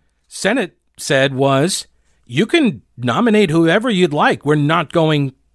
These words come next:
to approve them. We're probably not even gonna give them a hearing. We're not consenting."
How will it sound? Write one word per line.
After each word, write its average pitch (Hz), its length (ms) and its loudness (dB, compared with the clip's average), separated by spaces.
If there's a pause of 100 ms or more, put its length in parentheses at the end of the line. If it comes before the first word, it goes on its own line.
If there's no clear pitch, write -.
(120)
to 151 140 2
approve 160 320 2
them. - 240 -14
We're 135 180 -2
probably 180 280 -2
not 156 120 0
even 139 140 0
gonna 139 140 0
give 135 120 0
them 123 140 -2
a 107 40 -6
hearing. 110 320 -6 (1040)
We're 151 140 0
not 156 260 -2
consenting." 117 580 -4